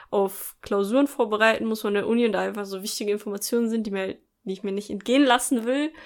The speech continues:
Und, äh, da halt auch im Austausch sein mit den Leuten, dass man halt so weiß, ähm, also wenn man da auch mal Fragen stellen kann und sowas, das ist so voll wichtig. Aber dann hast du halt mehrere Gruppen direkt davon und dann kommst du einmal bis zwei Stunden nicht am Handy und guckst so drauf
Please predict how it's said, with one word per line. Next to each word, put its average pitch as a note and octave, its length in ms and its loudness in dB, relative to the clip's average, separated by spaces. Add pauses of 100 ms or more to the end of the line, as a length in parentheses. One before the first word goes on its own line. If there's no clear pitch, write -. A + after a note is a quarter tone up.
(680)
Und, A3 420 2
äh, G#3 420 4
da G#3 260 6
halt A3+ 160 4
auch G#3 120 0
im A3 80 0
Austausch A3 380 0
sein A3 500 0
mit G3+ 160 -4
den G#3 80 0
Leuten, G#3+ 400 0
dass G3+ 160 -6
man G3 160 -4
halt G3 100 -6
so F#3 140 -8
weiß, G3 460 -4
ähm, F3 400 -4 (880)
also F#3 240 0
wenn F#3+ 80 4
man G3 100 2
da F3 80 4
auch F#3 60 2
mal F#3+ 100 -4
Fragen A3 400 2
stellen G3+ 400 -4
kann G3+ 220 -6
und G3 80 -6
sowas, G3 300 -4
das F#3+ 100 -8
ist G3 100 -8
so G3+ 100 -10
voll A3 320 -4
wichtig. A3 380 -8 (560)
Aber G#3 160 4
dann G#3 180 4
hast A#3 200 0
du B3 40 0
halt G#3 160 4
mehrere G#3 580 4
Gruppen G#3 340 -6
direkt G#3 200 -4
davon A3+ 400 -6
und G#3+ 120 -4
dann G#3+ 80 -2
kommst - 280 -10
du - 100 -6
einmal B3+ 360 0
bis - 320 -10
zwei C4 240 -2
Stunden C#4 240 0
nicht C#4 100 0
am B3 80 -2
Handy C4+ 280 0
und B3 100 -2
guckst - 240 -12
so B3+ 80 -4
drauf C4 220 0